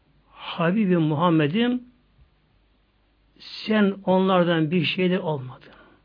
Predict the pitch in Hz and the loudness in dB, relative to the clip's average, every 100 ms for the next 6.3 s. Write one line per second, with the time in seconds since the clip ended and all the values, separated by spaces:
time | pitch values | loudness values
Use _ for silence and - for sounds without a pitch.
0 | _ _ _ _ _ _ _ - - - | _ _ _ _ _ _ _ -20 -20 -20
1 | _ - 180 190 185 185 180 196 208 202 | _ -2 4 4 4 2 2 4 4 4
2 | 190 175 190 175 170 151 180 151 156 156 | 2 0 0 2 2 0 0 0 2 0
3 | 123 - - - - _ _ - _ _ | -2 -10 -20 -20 -20 _ _ -20 _ _
4 | 170 185 214 214 202 - 185 185 208 180 | 2 6 6 6 2 2 2 2 2 2
5 | 190 175 175 170 190 160 175 127 - - | 2 2 0 0 0 2 2 0 -10 -16
6 | - - - | -16 -16 -18